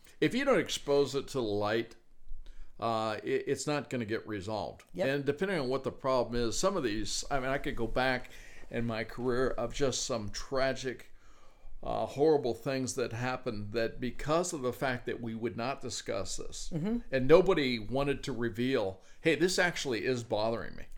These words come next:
Speaker 2: Right.
Speaker 1: Because you wanted to be the tough guy.
Speaker 2: Yeah, be seen as weak. You thought it might be
Speaker 1: Right.
Speaker 2: seen as
Speaker 1: And
Speaker 2: weakness.
Speaker 1: guys would go, show up at scenes. <laughs> I remember a,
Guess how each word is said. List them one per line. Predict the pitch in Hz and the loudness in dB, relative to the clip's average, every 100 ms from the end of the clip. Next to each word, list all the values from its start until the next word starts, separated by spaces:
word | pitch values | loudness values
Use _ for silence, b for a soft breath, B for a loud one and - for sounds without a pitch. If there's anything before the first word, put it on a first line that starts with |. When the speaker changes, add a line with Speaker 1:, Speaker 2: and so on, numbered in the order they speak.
| - | -4
Speaker 2:
Right. | 175 135 - b b b | -4 -4 -10 b b b
Speaker 1:
Because | - 120 127 117 135 | -4 0 0 0 2
you | 143 | 4
wanted | 147 131 | 4 2
to | 113 | 0
be | 139 | 0
the | - 113 | 0 0
tough | - 139 - | 2 2 2
guy. | 98 71 - 92 | -4 -4 -6 -10
Speaker 2:
Yeah, | - 226 | 2 2
be | 160 165 214 | 2 -2 -2
seen | 240 202 | 0 0
as | 160 | 0
weak. | 185 214 | 0 0
You | 196 185 - - | 0 -4 -4 6
thought | 233 175 | 8 8
it | 165 | 4
might | 170 | 2
be | 110 | 2
Speaker 1:
Right. | 160 | 0
Speaker 2:
seen | - 160 | -2 -2
as | 156 | -4
Speaker 1:
And | 185 160 165 165 | 2 6 8 6
Speaker 2:
weakness. | 170 | 6
Speaker 1:
guys | 185 196 - | 6 6 4
would | 143 123 110 | 4 4 4
go, | 143 - | 2 2
show | - 160 147 | 2 4 4
up | 147 | 4
at | 107 | 0
scenes. | - 156 139 123 - | -2 0 0 0 2
<laughs> | |
I | 151 | 2
remember | 143 143 135 120 107 - B B B - | 2 0 0 0 -2 -6 B B B -2
a, | 123 113 107 104 | 2 4 2 0